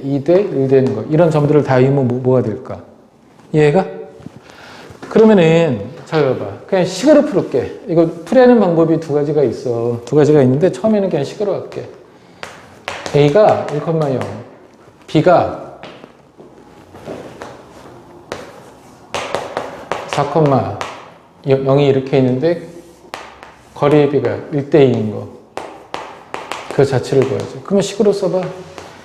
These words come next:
에이피의 길이 대 비피의 길이가 이 대 일 되는 거. 이 대 일. 그러면 이거 어떻게 돼? 내항끼리 곱한 것은 외항끼리 곱한 거랑 같다.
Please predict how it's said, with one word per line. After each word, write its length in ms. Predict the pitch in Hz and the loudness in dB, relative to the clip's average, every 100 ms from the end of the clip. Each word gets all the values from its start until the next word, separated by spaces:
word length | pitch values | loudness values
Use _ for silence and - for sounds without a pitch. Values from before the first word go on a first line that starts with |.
| - - | -20 -2
에이피의 580 | 151 175 175 180 160 156 | 2 2 4 4 4 2
길이 260 | 156 139 131 | -2 -2 0
대 180 | 202 - - - - - - - - - | 0 0 -8 -14 -18 -20 -20 -20 -20 -8
비피의 580 | - 147 - 147 113 - - - - - - _ - - - - | -4 -2 2 4 2 -2 -10 -16 -20 -20 -20 _ -14 -12 -14 -6
길이가 580 | - 143 143 202 202 - | 0 2 4 2 0 -2
이 140 | 147 | 0
대 200 | 139 143 143 - - 185 | 2 0 0 -8 -8 -2
일 140 | 147 | 0
되는 360 | 151 139 120 107 | 2 2 0 -4
거. 60 | - - 185 | -8 -10 -8
이 80 | 127 | -4
대 140 | 123 | -2
일. 60 | 98 95 - - - - - - - - - - | -2 -6 -14 -16 -18 -20 -18 -14 -14 -14 -10 0
그러면 220 | 180 156 | 4 4
이거 100 | 143 | 2
어떻게 240 | 113 139 | 2 0
돼? 140 | 117 110 | 0 0
내항끼리 440 | 131 147 143 147 | 2 2 2 0
곱한 260 | 139 147 135 | 0 0 -4
것은 260 | 131 156 | -2 0
외항끼리 380 | 127 135 131 131 | 2 2 0 -2
곱한 280 | 120 120 117 | -2 -2 -4
거랑 180 | 110 104 | -2 -4
같다. 300 | 101 - | -6 -10